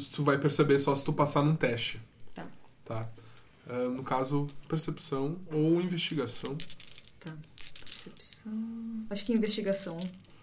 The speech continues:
Speaker 1: Ok.
Speaker 2: Faz mais sentido. Eu quero dar aquela analisada. Ah, ótimo. Tirei um dois, mais quatro. Seis.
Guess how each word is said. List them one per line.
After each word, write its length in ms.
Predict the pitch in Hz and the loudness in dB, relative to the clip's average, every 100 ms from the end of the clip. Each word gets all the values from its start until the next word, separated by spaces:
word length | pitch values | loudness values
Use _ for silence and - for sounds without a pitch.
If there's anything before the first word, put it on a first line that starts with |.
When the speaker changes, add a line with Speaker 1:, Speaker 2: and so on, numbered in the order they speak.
| - - - | -16 -14 -12
Speaker 1:
Ok. 300 | - - - - - - - - - - - - - - - - | -10 -10 -10 -10 -10 -10 -14 -18 -18 -14 -14 -14 -10 -8 -6 -2
Speaker 2:
Faz 140 | 285 | -2
mais 180 | 180 160 | -2 -4
sentido. 320 | 185 - - - - - | -6 -8 -10 -14 -18 -14
Eu 80 | 175 | -12
quero 300 | - 180 175 - - 196 | -8 -8 -8 -10 -12 -12
dar 120 | 180 | -14
aquela 220 | - 185 | -14 -12
analisada. 480 | 185 170 170 - 185 - - - - - - - _ | -10 0 2 4 0 -6 -14 -20 -20 -20 -20 -20 _
Ah, 200 | 220 214 - - | 2 2 0 -8
ótimo. 340 | 180 - - - - | -6 -8 -8 -8 -8
Tirei 240 | - 190 185 | -10 -6 -4
um 100 | 202 | -2
dois, 720 | 185 202 220 302 - - - - - - - | 4 4 4 -2 -10 -16 -20 -20 -20 -16 -4
mais 260 | 185 180 | -2 -2
quatro. 400 | - 170 165 - - - - | 0 0 0 -6 -12 -16 -14
Seis. 480 | - 220 - - | -4 -2 0 -2